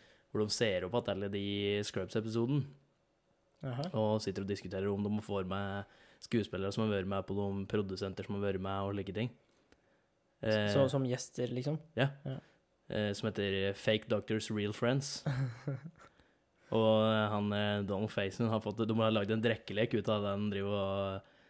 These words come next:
Speaker 1: sier og slik, for det han sier, eh, «You know what I mean?»
Speaker 2: Å, ja.
Speaker 1: hele tiden. Så
Speaker 2: På podcasten, eller?
Speaker 1: Ja, ja,
Speaker 2: Ja.
Speaker 1: på podcasten. Så han sier det hele tiden, så de har la-, så folk har lagd en drekkelek ut av det hver gang Donald Faison sier, «You know what I mean?» Eller, «You know what I'm saying?»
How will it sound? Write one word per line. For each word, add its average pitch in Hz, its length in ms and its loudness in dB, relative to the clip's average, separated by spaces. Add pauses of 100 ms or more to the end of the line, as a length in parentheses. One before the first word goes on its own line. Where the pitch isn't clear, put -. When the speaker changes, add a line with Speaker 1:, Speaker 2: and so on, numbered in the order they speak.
(140)
Speaker 1:
sier 104 220 2
og 98 60 -2
slik, 127 160 0
for - 120 -4
det 110 120 4
han 104 140 2
sier, 101 360 0
eh, 101 420 0 (140)
«You 127 80 4
know 139 80 10
what 131 120 10
I 135 40 6
mean?» 170 240 6 (580)
Speaker 2:
Å, 156 80 0
ja. 160 140 0 (180)
Speaker 1:
hele 107 340 6
tiden. 107 320 2
Så - 140 -2
Speaker 2:
På 131 260 10
podcasten, 123 480 0
eller? 160 120 4
Speaker 1:
Ja, 143 80 10
ja, 123 180 6 (120)
Speaker 2:
Ja. 127 40 -4
Speaker 1:
på 123 160 4
podcasten. 117 520 0 (280)
Så - 40 -6
han 120 100 2
sier 120 100 6
det 110 80 6
hele 104 140 2
tiden, 117 100 2
så 113 80 -2
de 123 60 2
har 117 100 4
la-, 107 320 2
så 110 100 -6
folk 110 380 0
har 117 100 2
lagd 101 200 0
en 104 100 -2
drekkelek 98 480 -2
ut 110 120 2
av 117 120 4
det 107 60 4
hver 104 180 6
gang 107 140 4
Donald 101 220 0
Faison 104 300 0
sier, 110 240 0
«You 135 120 8
know 165 140 8
what 165 120 8
I 165 40 8
mean?» 208 220 8 (540)
Eller, 123 200 8
«You 117 60 2
know 127 140 6
what 123 80 4
I'm - 0 -
saying?» 180 340 8